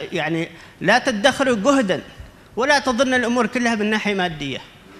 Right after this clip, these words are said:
المادة موجودة إن شاء الله وتتيسر، لكن إحنا نتكلم عن الجهد العلمي. الشيخ جميل كم دفع له؟ كم من دفع له يكون يكتب تسعين مجلد؟ حتى قيل إنه يده التوت يعني. مرتين حد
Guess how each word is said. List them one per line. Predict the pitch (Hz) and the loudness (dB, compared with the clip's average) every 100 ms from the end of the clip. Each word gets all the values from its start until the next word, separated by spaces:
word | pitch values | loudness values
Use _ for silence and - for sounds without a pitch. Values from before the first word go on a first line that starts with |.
| - 285 | -10 -8
المادة | 277 285 247 262 | -2 -2 -2 -4
موجودة | 269 269 247 202 160 | -4 -4 -4 -4 -4
إن | |
شاء | 160 190 | -2 -2
الله | 202 | -2
وتتيسر، | 196 220 - 185 - 127 - - 110 165 | -4 -6 -6 -8 -6 -10 -10 -18 -12 0
لكن | 226 247 233 | 2 2 0
إحنا | 220 240 208 | 0 0 0
نتكلم | 175 - 254 262 240 | -4 -2 0 0 0
عن | 190 | 0
الجهد | 190 180 247 208 | 0 0 -2 0
العلمي. | 208 202 180 139 - - 170 | 2 2 0 -4 -10 -12 -8
الشيخ | - 277 - | 0 0 0
جميل | 269 285 262 | 0 2 2
كم | - 285 247 | 4 2 2
دفع | 277 254 202 | 4 6 6
له؟ | 170 - - - - - - - - - - - - - | 4 -2 -14 -20 -20 -20 -20 -20 -20 -20 -20 -20 -20 2
كم | 302 311 277 - - | 4 4 0 -6 0
من | 269 302 | 2 4
دفع | 269 277 233 | 4 6 6
له | 240 | 6
يكون | 226 240 | 2 0
يكتب | 226 247 190 | 0 -2 -2
تسعين | 226 208 208 | -4 0 0
مجلد؟ | 202 180 185 180 - - - - - - - | 2 0 0 0 -4 -20 -20 -20 -20 -20 -6
حتى | 254 - 277 | -4 4 4
قيل | 294 285 | 4 0
إنه | 269 269 - 233 | 0 0 2 2
يده | 262 269 | 4 4
التوت | 226 285 226 - | 4 2 2 -2
يعني. | 127 110 - - - - - - - - - | -8 -8 -12 -20 -20 -20 -20 -20 -20 -20 -6
مرتين | 202 240 240 240 | -4 -2 -2 -4
حد | 208 | -2